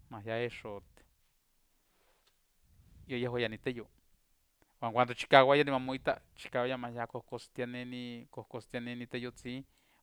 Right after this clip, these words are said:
uan tahtapani. Yon tikihtos nikih tehwan tikitah ke chikauak. Uan como tikneki, como se kineki, mas se kiteki niteyotzin, uan mas se ki-, mas se kixinacho, no,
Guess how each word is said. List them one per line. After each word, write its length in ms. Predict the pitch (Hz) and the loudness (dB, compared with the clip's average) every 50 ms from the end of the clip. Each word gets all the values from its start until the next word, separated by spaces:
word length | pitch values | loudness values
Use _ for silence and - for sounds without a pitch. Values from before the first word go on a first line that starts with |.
| _ | _
uan 200 | - 120 110 104 | -2 -2 -2 0
tahtapani. 760 | - 113 98 - - 110 - - 120 120 123 127 123 120 - - _ _ _ _ _ _ _ _ _ _ _ _ _ _ _ _ _ _ _ | 0 -2 -2 2 2 2 4 6 6 4 6 4 2 -2 -10 -16 _ _ _ _ _ _ _ _ _ _ _ _ _ _ _ _ _ _ _
Yon 160 | 139 143 147 | -4 -2 -2
tikihtos 420 | 143 165 165 151 - - 160 139 151 | -2 -2 -4 0 4 4 4 4 4
nikih 280 | 156 147 - 160 - | 0 -2 -2 -4 0
tehwan 320 | - 160 151 151 160 160 151 | 2 2 2 4 2 0 0
tikitah 300 | 151 143 139 - 147 - | -2 -4 -6 -6 -6 -6
ke 100 | - 135 | -6 -6
chikauak. 440 | - - - 139 147 151 127 107 - - - - - _ _ _ _ _ _ _ _ _ _ _ _ _ _ _ _ _ _ _ _ _ _ _ _ _ _ _ _ _ _ _ _ _ _ | -6 2 6 6 6 6 6 0 -6 -16 -20 -20 -20 _ _ _ _ _ _ _ _ _ _ _ _ _ _ _ _ _ _ _ _ _ _ _ _ _ _ _ _ _ _ _ _ _ _
Uan 120 | - 135 117 | -8 -8 -6
como 140 | 120 117 | -6 -6
tikneki, 500 | 110 - 120 123 131 139 131 139 127 127 | -4 -4 -4 -2 -2 0 0 0 0 -2
como 280 | - - 127 120 120 110 | -2 -6 -6 -6 -6 -4
se 180 | - - 143 135 | 0 0 0 0
kineki, 340 | 139 147 147 147 139 - | 0 -2 -4 -4 -4 -4
mas 180 | 151 139 123 - | -4 -4 -4 0
se 140 | - 143 139 | 0 0 0
kiteki 380 | - - - - 147 - - | 0 0 2 2 2 2 0
niteyotzin, 540 | 147 151 147 - 151 147 151 143 - - 151 | -2 -4 -4 -2 -2 -2 -2 -2 -4 -4 -2
uan 140 | 147 139 127 | -2 0 -2
mas 140 | 117 110 - | -2 -6 -4
se 140 | - 127 120 | -4 -4 -4
ki-, 320 | - 127 123 120 120 123 - | -4 -6 -8 -8 -8 -10 -10
mas 220 | 135 123 113 - | -8 -8 -6 -2
se 120 | - 135 131 | 0 0 -2
kixinacho, 580 | - 143 - - 151 156 165 160 - - 156 | -2 -6 -10 -6 -2 0 0 0 0 -4 -12
no, 320 | 156 180 196 202 160 147 | -14 -14 -18 -20 -20 -20